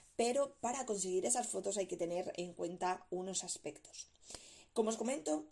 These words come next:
normalmente, eh, estas sesiones se hacen a niños de un año cuando cumplen su primer añito,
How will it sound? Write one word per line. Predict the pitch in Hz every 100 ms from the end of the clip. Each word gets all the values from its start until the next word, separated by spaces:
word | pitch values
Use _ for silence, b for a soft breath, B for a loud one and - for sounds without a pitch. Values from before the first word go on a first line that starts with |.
| -
normalmente, | 202 196 196 196 202 240 262 -
eh, | 190 190 185
estas | - - 208
sesiones | 208 - 196 202 220
se | 208
hacen | 180 202
a | 202
niños | 175 180 208 220 -
de | 185 180
un | 175
año | 156 147 180 - - _ -
cuando | 180 175
cumplen | 175 175 185 180
su | 185 180
primer | - 170 165 156
añito, | 147 147 190